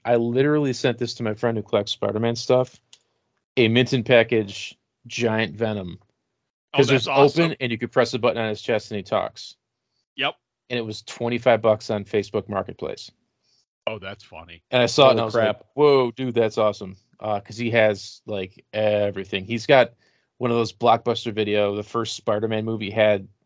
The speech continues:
Speaker 1: the giant mannequins
Speaker 2: Oh,
Speaker 1: as
Speaker 2: yeah.
Speaker 1: Spider-Man in Blockbuster Video. He has one of those.
Speaker 2: <laughs>
Speaker 1: Um,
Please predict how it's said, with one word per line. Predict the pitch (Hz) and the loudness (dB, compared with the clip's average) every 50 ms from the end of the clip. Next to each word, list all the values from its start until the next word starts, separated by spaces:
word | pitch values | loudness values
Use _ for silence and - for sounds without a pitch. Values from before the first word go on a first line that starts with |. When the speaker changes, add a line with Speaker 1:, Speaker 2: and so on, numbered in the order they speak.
| _ _ | _ _
Speaker 1:
the | - 107 104 107 101 | -16 -10 -8 -8 -8
giant | 92 - 110 110 104 104 104 104 98 - | -6 -4 -4 -2 -2 0 -2 -2 -4 -4
mannequins | 98 98 98 101 104 104 123 117 113 113 117 117 - - - _ _ _ _ _ _ _ _ _ _ _ _ _ _ _ _ _ _ | -4 -2 -2 -2 -2 -2 -2 -2 -2 -4 -6 -8 -10 -12 -14 _ _ _ _ _ _ _ _ _ _ _ _ _ _ _ _ _ _
Speaker 2:
Oh, | - - | -6 -2
Speaker 1:
as | 110 107 107 107 | 0 2 2 0
Speaker 2:
yeah. | - - | -2 0
Speaker 1:
Spider-Man | 95 120 107 110 113 113 113 113 113 117 117 120 120 _ _ _ _ - | 2 2 2 2 2 0 0 0 0 0 -2 -6 -10 _ _ _ _ -8
in | 120 107 104 | -8 -4 0
Blockbuster | 110 110 107 107 - 110 104 - 120 | 2 4 4 4 2 -2 -6 -4 -4
Video. | 101 107 107 110 107 | -4 -2 0 -2 -2
He | - 117 104 | -2 -4 -2
has | 101 104 98 98 101 | 0 0 0 0 -2
one | 107 95 92 | -6 -8 -8
of | 92 | -6
those. | 92 92 92 - - - - - _ _ _ _ _ _ _ _ _ _ _ _ | -6 -6 -6 -8 -10 -14 -20 -20 _ _ _ _ _ _ _ _ _ _ _ _
Speaker 2:
<laughs> | 254 - _ _ 285 - _ _ - 285 - _ _ - | -16 -16 _ _ -14 -14 _ _ -18 -18 -18 _ _ -4
Speaker 1:
Um, | 269 - - 101 98 95 92 90 90 | -2 0 0 0 0 -2 -6 -6 -10